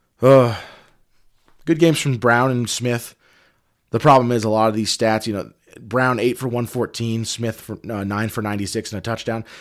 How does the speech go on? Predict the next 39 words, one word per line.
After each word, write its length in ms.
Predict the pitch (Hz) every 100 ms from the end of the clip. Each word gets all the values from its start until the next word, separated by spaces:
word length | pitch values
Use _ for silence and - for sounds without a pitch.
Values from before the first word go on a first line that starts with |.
| -
Problem 260 | - 151 156
is 80 | 135
a 60 |
lot 140 | 131 131
of 40 |
that's 160 | 135 127
in 60 | 123
garbage 340 | 123 131 -
time, 200 | 113 92
so 140 | 82
it 60 | 92
doesn't 180 | 104 113
really 140 | 98
feel 380 | - - 120 110
as 400 | 104 107 95 - 120 _ _ _
filling. 520 | - 170 165 175 180 _ - - _ -
Feels 180 | 135
a 60 | 123
little 160 | 135 135
bit 120 | 123
like 160 | 113
empty 180 | 123 117
stats 400 | 104 135 120 120
there. 360 | 127 120 120 120 _ _ _ _ _ _ _ _ _
Um, 120 | 135 151
I 80 |
will 160 | 151 180
say 160 | 196 175
the 80 |
punter, 400 | - 170 120 107 104 - -
Braden 240 | 127 117
Mann, 340 | 117 123 107 101 - _ _ _ _ _
M 120 | - 123
V 100 | 120
P 140 | 135
of 60 | 120
the 60 |
game, 440 | 107 120 113 117 -
<laughs> 100 | -